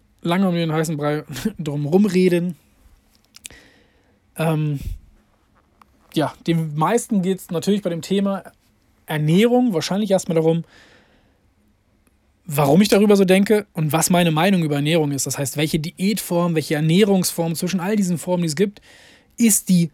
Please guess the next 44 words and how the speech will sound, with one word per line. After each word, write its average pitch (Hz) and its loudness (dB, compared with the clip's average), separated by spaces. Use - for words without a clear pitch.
richtige. 135 -2
Und 165 -4
darum 190 6
geht's 208 4
halt 214 4
auch 196 2
genau, 185 0
dieses 156 -6
Richtige. 143 -2
Unsere 190 4
Intelligenz, 190 0
die 185 -2
super 208 0
gut 208 0
ist, 165 -2
die 185 -2
uns 175 -4
hier 175 -2
hingebracht 160 0
hat, - -14
dass 139 -6
wir 147 -4
Menschen 175 -2
die 160 -6
vermeintlich 139 -8
erfolgreichste 139 -6
Spezies 190 -2
auf 151 -8
diesem 160 -4
Planeten 165 0
sind. 175 -2
Dazu 175 -2
habe 156 -2
ich 135 -6
immer 151 -2
noch 135 -2
eine 139 -2
andere 165 -4
Theorie, 160 -2
aber 143 -6
das 165 -2
irgendwann 151 -4
mal 135 -4
anders, 240 -4